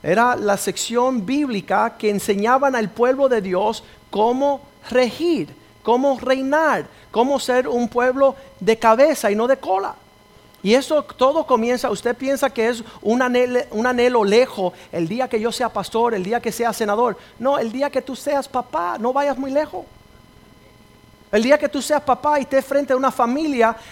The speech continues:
que espero que no seas un necio. Espero que tú puedas traer lo que es el consejo de Dios a tu casa y que todos se rijan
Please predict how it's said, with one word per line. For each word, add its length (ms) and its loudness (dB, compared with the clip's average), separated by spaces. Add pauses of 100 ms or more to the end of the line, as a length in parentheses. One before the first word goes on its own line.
(140)
que 300 0 (120)
espero 480 2
que 100 -2
no 140 0
seas 300 -2
un 160 -2
necio. 480 -4 (560)
Espero 440 2
que 120 -4
tú 140 -8
puedas 380 4
traer 400 2 (240)
lo 180 0
que 100 0
es 100 -2
el 120 0
consejo 580 -2
de 100 2
Dios 240 0
a 80 -2
tu 140 -6
casa 520 2 (200)
y 120 -2
que 160 0
todos 640 0
se 180 -2
rijan 560 -2